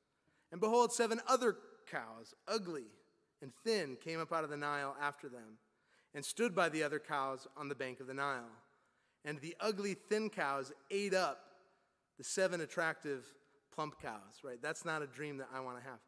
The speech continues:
And Pharaoh awoke, okay? He fell asleep, and he dreamed a second time. And behold, seven ears of grain, plump and good, were growing on one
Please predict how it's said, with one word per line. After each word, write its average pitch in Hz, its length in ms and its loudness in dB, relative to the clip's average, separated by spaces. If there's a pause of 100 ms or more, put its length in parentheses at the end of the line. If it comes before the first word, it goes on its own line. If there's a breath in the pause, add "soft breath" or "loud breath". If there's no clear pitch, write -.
(380 soft breath)
And 151 140 -2
Pharaoh 160 400 4
awoke, 135 420 -2 (640)
okay? 113 220 -14 (1120)
He 139 60 -12
fell 165 180 2
asleep, 165 460 -2
and 147 80 -6
he 143 60 -6
dreamed 151 260 -6
a 143 40 -6
second 139 320 -6
time. 123 480 -6
And 131 80 -14
behold, 135 540 -2 (320 soft breath)
seven 185 320 0
ears 170 180 -2
of 147 100 -10
grain, 147 320 -2
plump 151 260 -10
and 160 120 -10
good, 135 260 -4
were 127 80 -8
growing 131 380 -6
on 123 240 -6 (100)
one 110 260 -12